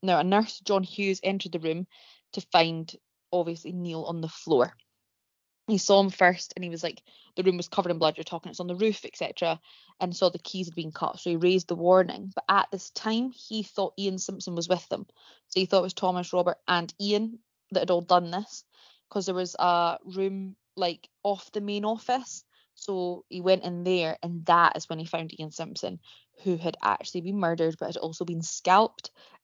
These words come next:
and the remains of his scalp were lying on a chair for him to also find. Now, Moan was the one that actually got the keys, and they escaped outside using a rope ladder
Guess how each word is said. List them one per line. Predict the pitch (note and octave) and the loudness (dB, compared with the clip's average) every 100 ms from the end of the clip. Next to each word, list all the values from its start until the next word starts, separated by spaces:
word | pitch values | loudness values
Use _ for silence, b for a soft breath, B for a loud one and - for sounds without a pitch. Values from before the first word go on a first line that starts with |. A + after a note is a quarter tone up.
| - | 2
and | F3 E3+ E3 F3 | 2 0 -6 -2
the | E3+ E3 D#3+ - | 0 0 -2 -6
remains | F3 E3+ E3 | -8 -6 -8
of | E3 | -8
his | E3 | -10
scalp | - E3 - | -4 -2 -2
were | F3 | -2
lying | E3+ D#3+ D#3 D#3 | 4 4 2 -2
on | E3 D#3+ | -6 -6
a | |
chair | - - D#3+ | -10 -10 -10
for | - | -10
him | D#3 D#3 | -12 -10
to | - | -6
also | D#3 - - | -4 -2 -6
find. | - - - - _ _ _ _ _ _ _ _ - | -6 -8 -8 -20 _ _ _ _ _ _ _ _ 0
Now, | G#3 G3 | 4 6
Moan | G3 A3 B3 | 6 4 4
was | B3 | 2
the | A3 | 2
one | G3+ | 0
that | F#3 | -4
actually | - F#3 | -6 -4
got | G#3 - | -2 -2
the | F#3+ | -6
keys, | - F3+ G#3 - B B B B | -8 -6 -6 -10 B B B B
and | F3+ F3+ | 0 4
they | |
escaped | F3 F3 G3+ G3 G3+ | 0 0 0 0 2
outside | F#3 - F3+ F3 | 0 4 2 2
using | F3+ F3 | -2 0
a | E3 | 0
rope | D#3+ F#3+ - | 2 0 0
ladder | G#3 G#3 G#3 A3+ | 2 2 2 -6